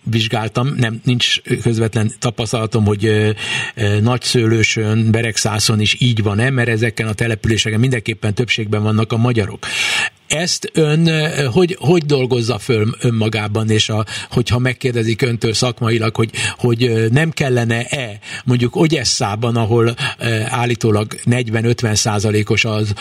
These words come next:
orosz ajkúaknak a száma, minden utcanév, ö, szerepeljen oroszul is, és ne csak ukránul, illetőleg mondjuk, ö,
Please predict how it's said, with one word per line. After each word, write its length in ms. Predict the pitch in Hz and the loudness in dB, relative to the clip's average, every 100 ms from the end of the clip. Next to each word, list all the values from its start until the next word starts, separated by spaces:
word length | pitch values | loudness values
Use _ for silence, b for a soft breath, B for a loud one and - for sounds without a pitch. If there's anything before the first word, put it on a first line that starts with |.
| B | B
orosz 320 | - 131 110 120 | 0 0 2 0
ajkúaknak 540 | 113 - 107 117 107 | 0 0 0 0 0
a 60 | 113 | 0
száma, 320 | 120 113 117 | 0 2 2
minden 340 | 127 127 117 | 4 4 2
utcanév, 560 | 120 117 - 113 107 104 104 B B - | 2 0 0 2 2 0 -2 B B -2
ö, 220 | 113 110 | -2 0
szerepeljen 600 | 131 113 110 110 107 107 | 0 -2 -2 0 0 2
oroszul 500 | 139 147 131 127 127 | 2 4 2 2 2
is, 320 | 120 - - - | 2 0 -2 -4
és 360 | 123 110 101 | -4 -2 -2
ne 100 | 117 | -2
csak 260 | 107 110 - | 0 -2 -2
ukránul, 520 | 127 139 139 147 160 B B | -2 0 2 4 4 B B
illetőleg 560 | 143 127 123 135 127 120 | 0 0 2 2 2 0
mondjuk, 380 | 120 123 123 - | 0 2 2 0
ö, 420 | - 117 113 113 | 0 2 4 2